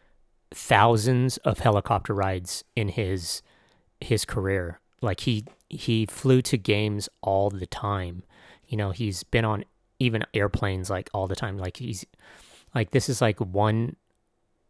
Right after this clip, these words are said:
crash out of, I don't even know how many, like, flights he's took,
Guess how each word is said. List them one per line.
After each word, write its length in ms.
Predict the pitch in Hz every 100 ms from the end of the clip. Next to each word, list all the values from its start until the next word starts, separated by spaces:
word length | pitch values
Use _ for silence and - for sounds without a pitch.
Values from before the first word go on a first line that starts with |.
| _
crash 640 | - - 104 101 - - - -
out 180 | 101 101
of, 340 | 101 90 - -
I 100 | 117
don't 140 | 104
even 200 | 98 95
know 120 | 98
how 140 | - 101
many, 200 | 95 95
like, 200 | 87 -
flights 340 | - 95 95
he's 160 | 104 -
took, 280 | - 95